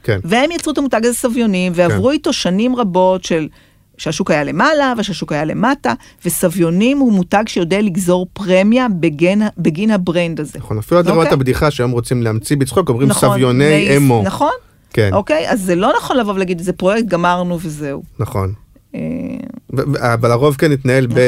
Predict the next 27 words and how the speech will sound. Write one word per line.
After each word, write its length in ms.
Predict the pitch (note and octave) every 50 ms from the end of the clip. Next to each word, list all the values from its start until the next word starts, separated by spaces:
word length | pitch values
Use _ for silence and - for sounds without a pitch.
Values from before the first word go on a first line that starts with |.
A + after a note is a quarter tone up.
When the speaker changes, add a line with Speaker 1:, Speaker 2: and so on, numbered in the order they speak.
| B2 A#2 A2+
Speaker 1:
יש 200 | A#2 A#2 - -
פרויקט, 420 | A2+ - - A2+ B2 E3 G3 E3+ -
צריך 200 | - D3 - -
להעיף 220 | B2 B2 B2 A#2
דירות. 440 | A#2 A#2 A2+ A#2 A#2+ F#3+ F#3+ F#3 - A3 - -
Speaker 2:
נכון, 260 | A3 - - - - A#4+ A#4+ A4+ - -
נכון, 200 | E4 - - B4+ C5+ A#4+ -
אבל, 220 | B3 A3 F#3 E3+ - - - -
אני, 140 | E3 E3+ - - -
תשמע, 220 | - - A#3+ C4+ C4
בגלל 240 | G3 D#3 D#3 D#3
זה 120 | D3+ E3+ G3
זה 120 | G#3 A#3+
היה 80 | A#3 A3+
כל 100 | - A#3
כך 140 | A3+ A3 -
מרתק 380 | A3+ A3 G#3 G3+ - A3 - A#3+
עבורי. 260 | G#3 D#3 C3+ D3+ D#3+ - _ _ _ _ _ _ _ _ _ _ _ _ _ - -
Speaker 1:
כן. 120 | - - A#2+
Speaker 2:
כי, 200 | F#3 F3+ E3+ - - -
כי 160 | - F#3+ F3
באמת 680 | D#3 D3+ D#3+ - - - D#3+ D#3+ E3 F3+ G#3+ B3 - B3
אפשר 260 | - - - G3 G3
היה 140 | G#3 G3 F#3+
ללמד 520 | F3+ F3 E3+ E3 D#3+ D#3+ D#3 D#3 D#3+ E3+ D3+
שם 280 | - - E3 D#3 D#3 D3+ D3
ו-, 260 | D3 D#3 E3+ F3+